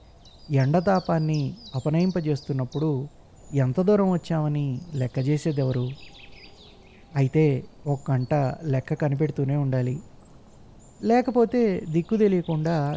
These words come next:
దారి తప్పడం తథ్యం. అది మా ఎస్టేట్ సరిహద్దు దాటకముందే తెలిసొచ్చింది. ఒకసారి తెలివి తెచ్చుకొని చూసేసరికి ఎదురుగా దూరాన ఒక మహారణ్యపు ధూమ్రవర్ణ శీర్షరేఖ ఆకాశం అంచుల వద్ద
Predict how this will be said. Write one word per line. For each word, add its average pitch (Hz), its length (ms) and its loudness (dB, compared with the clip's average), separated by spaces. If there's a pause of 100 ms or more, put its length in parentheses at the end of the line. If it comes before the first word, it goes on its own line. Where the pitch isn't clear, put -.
(120)
దారి 143 220 2
తప్పడం 151 340 -4
తథ్యం. 131 460 -2 (920)
అది 147 460 2
మా 147 200 0
ఎస్టేట్ 190 460 0
సరిహద్దు 165 360 -2
దాటకముందే 135 600 -2
తెలిసొచ్చింది. 131 720 -4 (960)
ఒకసారి 151 380 0
తెలివి 151 280 2
తెచ్చుకొని 175 500 -2
చూసేసరికి 135 800 -2 (340)
ఎదురుగా 147 680 2 (280)
దూరాన 147 880 0 (300)
ఒక 147 140 -4
మహారణ్యపు 143 920 -2 (240)
ధూమ్రవర్ణ 175 580 4
శీర్షరేఖ 139 1000 -2 (340)
ఆకాశం 160 540 0
అంచుల 143 300 -2
వద్ద 135 500 -2